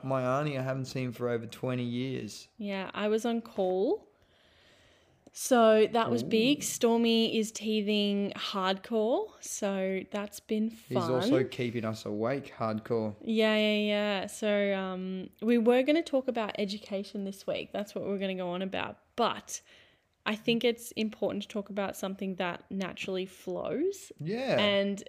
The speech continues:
Speaker 2: education has not been on my mind this week.
Speaker 1: You know what else flows?
Speaker 2: What?
Speaker 1: We went for a swim this week. That was pretty flowy.
Speaker 2: Yeah, yeah, yeah, we did. No, um, education, haven't even thought about it. I've just been thinking about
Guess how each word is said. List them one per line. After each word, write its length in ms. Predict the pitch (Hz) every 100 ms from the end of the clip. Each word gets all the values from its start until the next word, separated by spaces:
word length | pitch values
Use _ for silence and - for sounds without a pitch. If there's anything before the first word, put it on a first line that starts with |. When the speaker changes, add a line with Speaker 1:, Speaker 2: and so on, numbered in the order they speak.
| -
Speaker 2:
education 560 | 208 208 208 196 202 202
has 220 | 208 202
not 320 | 196 180 -
been 160 | - 185
on 160 | 170 175
my 140 | 175
mind 480 | 175 165 165 160 - -
this 160 | -
week. 400 | - - - - _ _ -
Speaker 1:
You 100 | 131
know 100 | 131
what 80 | 113
else 180 | 131
flows? 560 | - 147 147 214 208 -
Speaker 2:
What? 380 | 208 196 180 -
Speaker 1:
We 100 | 131
went 200 | 135 131
for 80 | 123
a 60 | 110
swim 260 | - 160
this 220 | 147 110
week. 240 | 127 160 185
That 120 | -
was 120 | 127
pretty 200 | - 120
flowy. 440 | 113 120 123 190 220
Speaker 2:
Yeah, 320 | 226 233 277
yeah, 200 | 285 269 262
yeah, 60 | 247
we 140 | 240
did. 380 | 214 240 220 - - - - 214
No, 420 | 214 196 190 180
um, 600 | - 202 196 196 202 202 -
education, 580 | 220 226 233 214 220 214
haven't 300 | 240 247 247
even 160 | 226
thought 220 | 220 185 185
about 260 | 185 180
it. 240 | 185 170 -
I've 120 | 202
just 200 | 208 -
been 120 | 202
thinking 340 | 196 196 196 196
about 300 | 190 175